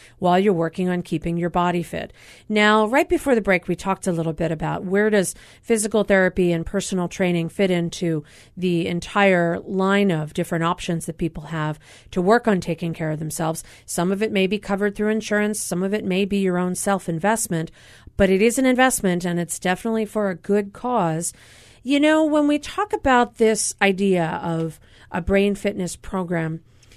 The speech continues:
describe for me what it means. I mean, I can just, I can sort of maybe think about, "Oh, that's what I bet it is." But what would be a typical hour of activity that would incorporate the fitness that you would do for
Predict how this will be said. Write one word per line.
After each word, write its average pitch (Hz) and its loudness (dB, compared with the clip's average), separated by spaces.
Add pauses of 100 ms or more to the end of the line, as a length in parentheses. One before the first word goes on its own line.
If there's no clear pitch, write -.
(760)
describe 339 -2
for 415 -8
me 403 2
what 208 4
it 214 -2
means. 170 -4
I 214 0
mean, 226 0
I 285 2
can 311 -4
just, 247 -4 (340)
I 240 -2
can 240 -2
sort 330 0
of 294 -2
maybe 226 0
think 214 -4
about, 202 0
"Oh, 196 0
that's 202 0
what 196 0
I 170 0
bet 165 -2
it 196 -2
is." 208 -2 (440)
But 247 0
what 277 -2
would 359 -2
be 247 4
a 214 4
typical 190 -2
hour 175 0 (280)
of 165 -6
activity 175 -2
that 170 -4
would 170 -4 (420)
incorporate 190 0
the 160 -2
fitness 214 -4
that 196 -6
you 185 -4
would 165 -6
do 165 -2
for 156 -6